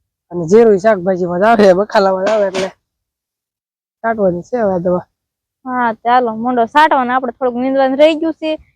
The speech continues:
Speaker 2: ને, આ દવા છાંટતા છાંટતા પોગે તે આપણે એટલું નીંદી નાખ્યું, એટલે પછી દવામાં આપણે નીંદવું નહીં. ચાલો, આપણે પછી નીંદવા નહીં,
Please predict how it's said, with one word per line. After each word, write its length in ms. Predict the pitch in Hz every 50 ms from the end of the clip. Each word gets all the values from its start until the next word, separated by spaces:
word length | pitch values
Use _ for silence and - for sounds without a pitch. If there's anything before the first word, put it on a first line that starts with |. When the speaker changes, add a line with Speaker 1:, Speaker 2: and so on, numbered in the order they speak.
| _ _ _ -
Speaker 2:
ને, 60 | 247
આ 140 | 247 254 247
દવા 320 | 233 269 277 285 277 262
છાંટતા 320 | 254 - 277 277 269 - 254
છાંટતા 320 | - 277 262 254 - 262
પોગે 280 | 240 - 302 294 277 262
તે 80 | 254
આપણે 200 | 247 233 233 226
એટલું 220 | 226 226 233 240 247
નીંદી 260 | 269 302 320 311 302
નાખ્યું, 360 | 285 285 269 - - 247 233
એટલે 400 | 226 - 226 220 214 214 214 - _ _ _ _ _
પછી 160 | 240 220 - 226
દવામાં 400 | 226 247 254 240 226 214 214 208
આપણે 280 | 214 214 214 214 240 _ -
નીંદવું 360 | 240 254 262 277 277 269 269
નહીં. 120 | 269 269 262 _ _ _ _ _ _ _ _ _
ચાલો, 240 | - 226 233 226 220
આપણે 380 | 214 226 - 240 214 214 220 214
પછી 140 | 214 226 220
નીંદવા 460 | 226 262 294 320 311 302 277 247 220
નહીં, 220 | 220 220 214 -